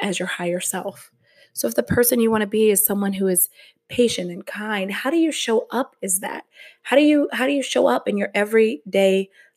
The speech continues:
life as a person who sees things through the lens of love, as a person who is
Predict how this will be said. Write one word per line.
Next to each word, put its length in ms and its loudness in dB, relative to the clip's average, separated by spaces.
life 600 -2
as 120 0
a 60 -2
person 500 -2
who 180 -6
sees 380 2
things 280 2
through 160 0
the 100 6
lens 340 0
of 160 -4
love, 520 -4
as 100 2
a 40 2
person 500 2
who 240 2
is 360 4